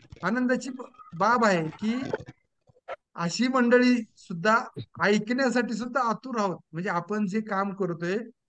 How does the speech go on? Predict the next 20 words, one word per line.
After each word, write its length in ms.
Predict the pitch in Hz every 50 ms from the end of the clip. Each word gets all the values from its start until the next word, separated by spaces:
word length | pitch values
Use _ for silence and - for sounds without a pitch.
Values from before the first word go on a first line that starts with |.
| _ _ _ -
ते 60 | 190
योग्य 440 | 185 175 165 190 185 175 170 196 214
पद्धतीने 680 | 208 214 - 175 147 135 - 175 170 180 208 208 208
करतोय, 480 | 208 202 185 160 143 110 147 147 175 208 220 _ _ _ _ _ _
त्यामुळे 240 | - 220 214 233 254 247 254 -
चोरून 340 | 220 202 202 - 240 254 247
का 120 | 269 247
होईना, 600 | 226 214 202 185 160 139 - _ _ _ _ - - - - - - _ _ _ _ _ _ _ -
चोरून 280 | 170 175 180 208 220
का 120 | 214 233 220
होईना 180 | 214 208 214
ते 160 | 220 214 233 226
ऐकतायत, 720 | 202 180 175 180 175 180 _ - 208 202 202 202 196 202 196 202 _ _ _ _ _ _ _ _
अ, 420 | 165 156 151 156 156 151 156 147 151 151
या-, 340 | 156 165 165 156 143 147 156
याच्यामध्ये 600 | 165 160 - 196 190 196 196 175 190 196 196 202 196 - _ _ _ _ -
छानपैकी 840 | 185 185 190 190 165 202 190 185 - - 202 202 196 190 180 170 156
सहभागी 520 | - - 180 180 180 175 196 196 190 196
होत 240 | 196 190 185 185 190
आहेत 180 | 190 196 202